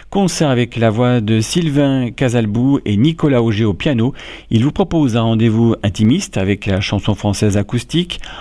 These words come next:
en toute intimité samedi vingt-huit à vingt et une heures au théâtre de Bagnères-de-Luchon. Carnaval vénitien du quadrille luchonnais, déambulation avec la grâce et l'élégance des costumes vénitiens, dimanche premier mars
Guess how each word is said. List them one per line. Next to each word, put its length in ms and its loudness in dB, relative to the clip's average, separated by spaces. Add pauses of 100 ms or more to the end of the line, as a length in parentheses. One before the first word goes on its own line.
en 160 2
toute 220 -4
intimité 560 0
samedi 320 -2
vingt-huit 480 0
à 80 0
vingt 280 0
et 60 2
une 140 2
heures 180 2 (300)
au 100 0
théâtre 460 0
de 140 2
Bagnères-de-Luchon. 840 -2 (600)
Carnaval 480 2
vénitien 460 -2
du 140 -2
quadrille 400 0
luchonnais, 640 0
déambulation 640 0
avec 300 -2
la 200 0
grâce 340 -2
et 60 -2
l'élégance 540 0
des 120 0
costumes 500 -2
vénitiens, 580 0 (360)
dimanche 380 2
premier 260 -2
mars 360 -2